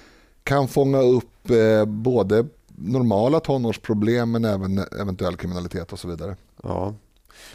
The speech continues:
Speaker 2: Nej, men, eh, för att avsluta det här, jag, jag ser ju fritidsgårdar just där med tanke på det du sa, eh, om, eh, att det är lösningen på alla världens problem ungefär, bara starta lite fler fritidsgårdar.
Speaker 1: Mm.
Speaker 2: Så i och med det så, eh,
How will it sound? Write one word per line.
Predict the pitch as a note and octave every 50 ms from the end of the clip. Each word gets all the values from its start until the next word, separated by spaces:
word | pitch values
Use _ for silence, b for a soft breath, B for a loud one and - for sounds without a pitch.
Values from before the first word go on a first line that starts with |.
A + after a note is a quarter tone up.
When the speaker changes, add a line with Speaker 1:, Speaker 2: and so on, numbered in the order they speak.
| B B
Speaker 2:
Nej, | - G#2+ A2+
men, | A#2+ B2 B2 A#2+
eh, | A#2+ A#2
för | A2+ - C3
att | B2+ C3
avsluta | B2+ A#2+ - - C#3 C3+ - B2+
det | G#2
här, | G2 G#2
jag, | G#2 G2 F#2 A2+
jag | C3 C3 C3 B2+ B2+ A#2+ A#2 - - - - - - - -
ser | - - B2
ju | A#2 A2
fritidsgårdar | - - B2 A2+ F2+ - G2 - - B2+ C3 C3 G#2+ G#2 G2+ G2+
just | G2 G2+ G#2 G#2+ G2 - -
där | G2 F#2 F#2
med | F#2+ F#2 -
tanke | - F#2+ F#2 - - - - - -
på | - -
det | F#2+ E2+
du | G#2+ A#2 G#2
sa, | - - - F2 F2 F2 F#2 F2+ -
eh, | E2+ F2+ F2+ E2+ E2 E2 F2 F2+ F2 -
om, | F2+ F2+ E2+ E2+ E2+ E2+
eh, | E2 D#2+ E2 E2+ E2+ E2+ F2 - - - - - -
att | - - - -
det | - F2 F#2 F#2
är | F2+
lösningen | F#2+ G2 F2 D#2+ - - A#2 G#2+ F#2+ F2+ E2+
på | - - F2 F2 F2 E2+ F2 F2 -
alla | - - F#2 F2+ F2 F2+ F2+ F#2
världens | F#2 D#2 F2+ F#2 F2 F2 F2 E2+
problem | - - G2 F#2 G#2+ G2+ F#2 F2
ungefär, | F2 F#2+ - - - G2
bara | F#2 F2 F#2 F2+ F#2 F#2+ F#2 F#2 - A#2 - - -
starta | - - - - - G2+ - - G2
lite | - -
fler | - - F2+ F2+
fritidsgårdar. | - - G#2 F2+ - - - A2 G#2+ F#2+ F#2 -
Speaker 1:
Mm. | - G2 F#2+ F2 F2+ B B B B B B B B B B
Speaker 2:
Så | - -
i | A2 - G2+ A2 G#2
och | G#2
med | G2+ F#2+
det | G2 A#2 A#2+ A2
så, | - - - G#2 F#2 F2 F2+ F2
eh, | F2 E2+ E2+ E2+ E2+ - - - -